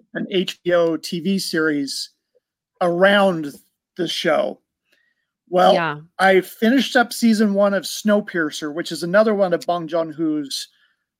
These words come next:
Speaker 1: um,
Speaker 2: Yeah.
Speaker 1: films. And I gotta
Speaker 2: Yeah.
Speaker 1: tell you, the, the series was pretty awful.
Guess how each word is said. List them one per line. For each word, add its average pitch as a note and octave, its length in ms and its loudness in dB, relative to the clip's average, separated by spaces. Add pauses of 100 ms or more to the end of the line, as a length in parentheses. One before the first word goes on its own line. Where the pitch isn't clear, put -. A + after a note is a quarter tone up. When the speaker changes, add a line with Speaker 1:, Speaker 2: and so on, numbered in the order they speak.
(100)
Speaker 1:
um, D3+ 520 0
Speaker 2:
Yeah. F#3 340 -2 (140)
Speaker 1:
films. D#4+ 460 4 (580)
And G#3+ 380 2 (160)
I G#3 80 4
gotta C4+ 180 6
Speaker 2:
Yeah. E3+ 80 -6
Speaker 1:
tell A3+ 120 4
you, G#3 100 0
the, E3 320 -14
the F3 140 -6
series A#3+ 460 -2
was D#3 240 -8 (140)
pretty - 280 -4
awful. D#3 420 -4